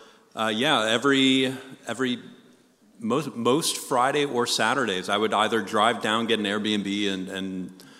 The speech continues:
stay for a majority of the weekend, and we would, we would hang out, and we would hit up the Indiana,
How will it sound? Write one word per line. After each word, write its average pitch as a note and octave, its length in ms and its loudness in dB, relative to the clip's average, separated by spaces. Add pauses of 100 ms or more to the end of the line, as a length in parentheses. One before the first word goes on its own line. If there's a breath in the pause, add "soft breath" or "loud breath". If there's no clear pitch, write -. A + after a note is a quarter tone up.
(120)
stay - 380 -2
for A2+ 440 2
a G#2 100 -6
majority G#2+ 500 -2
of G2 100 -4
the G2 60 -2
weekend, F2 440 -6
and E2+ 100 -10
we F#2 100 -6
would, F#2 280 -6
we F#2+ 80 -6
would F#2 140 -4
hang F2+ 240 -10
out, G2+ 380 -2
and F2+ 100 -6
we F2 100 -8
would E2+ 280 -12 (460 soft breath)
hit A#2+ 180 2
up A2 120 2
the A2 180 -2
Indiana, A#2 480 2